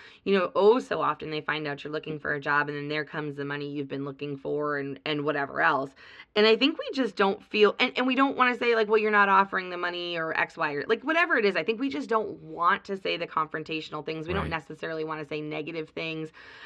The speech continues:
Speaker 1: And, and again, it's sort of, if you don't have anything nice to say, don't say anything at all. Like, that's as old as you and I.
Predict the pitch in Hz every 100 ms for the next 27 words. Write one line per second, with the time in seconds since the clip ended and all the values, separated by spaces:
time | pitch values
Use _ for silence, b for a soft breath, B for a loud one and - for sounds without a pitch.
0 | B 196 196 - 202 185 247 302 - 185
1 | 170 156 165 165 165 170 165 165 175 196
2 | - 151 165 147 143 139 147 151 151 170
3 | 196 269 151 156 147 - 202 202 208 214
4 | 226 240 226 254 254 330 -